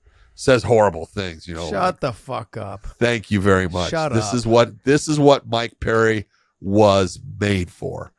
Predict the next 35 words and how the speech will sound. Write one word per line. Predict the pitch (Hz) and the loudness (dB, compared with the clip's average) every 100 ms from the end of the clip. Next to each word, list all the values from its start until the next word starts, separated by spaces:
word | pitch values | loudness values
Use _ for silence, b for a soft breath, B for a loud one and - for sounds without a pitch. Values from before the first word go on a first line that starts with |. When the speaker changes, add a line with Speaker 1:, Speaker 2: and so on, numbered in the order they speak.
| - | -10
Speaker 2:
They | 151 | -2
all | 180 | 2
Speaker 1:
And | 180 | 4
I'm | 170 | 4
Speaker 2:
love | 165 | 4
Speaker 1:
glad | 170 98 | 4 4
Speaker 2:
Chael | 156 | 4
Speaker 1:
to | |
see | - 147 | 2 0
him | 139 | 0
Speaker 2:
Sonnen. | |
Speaker 1:
doing | 117 85 | -2 -2
Speaker 2:
Chael | 165 170 156 | -2 -2 0
Speaker 1:
good. | 156 | -2
Speaker 2:
Sonnen | 147 | -2
said | - 139 131 | -4 -6 -6
some | 127 | -8
fucking | 98 123 110 107 | -10 -12 -10 -8
horrible | 110 110 107 98 | -6 -6 -8 -12
things, | - 98 92 | -14 -14 -14
and | 101 | -14
Chael's | 95 156 151 | -8 -4 -4
my | 120 110 | -4 -6
boy. | 110 104 92 87 b b b - | -6 -6 -8 -14 b b b -12
Chael | - 175 156 | 2 4 6
Speaker 1:
<laughs> | 139 | 4
Speaker 2:
Sonnen | 147 123 | 0 -2
said | - 135 | -4 -6
some | - 117 | -6 -6
horrible | 117 110 107 | -6 -6 -8
things, | - 110 98 98 | -10 -10 -10 -10
and | 110 - | -12 -14
shut | - 175 160 | -8 -4 -4
up, | 107 98 | -6 -10
guys. | - 92 92 - | -14 -14 -14 -18